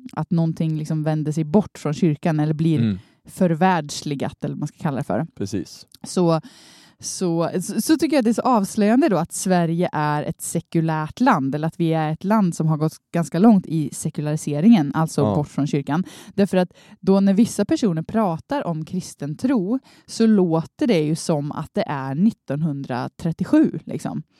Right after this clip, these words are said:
Speaker 2: Ja.
Speaker 1: Att det, det, det är som att folk tror att man, eh, man klär sig som, på ett visst sätt när man är kristen.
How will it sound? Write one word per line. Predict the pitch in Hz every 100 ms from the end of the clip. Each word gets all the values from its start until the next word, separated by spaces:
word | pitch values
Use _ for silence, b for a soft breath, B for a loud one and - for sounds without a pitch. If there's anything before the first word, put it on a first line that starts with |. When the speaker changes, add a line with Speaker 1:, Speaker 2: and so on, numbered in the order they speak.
| b b
Speaker 2:
Ja. | 160 98
Speaker 1:
Att | 202
det, | 208
det, | 185 226 240 208
det | 175 240
är | 240
som | 190
att | 180
folk | - 175
tror | - 185 170
att | 165
man, | 165 160 156 b b b _ -
eh, | 82
man | 175 185
klär | - 196 170 165
sig | - 247 262
som, | - 214 196 185 - -
på | -
ett | 196
visst | 175 -
sätt | 165 -
när |
man | 170 170
är |
kristen. | 170 175 - - 165 170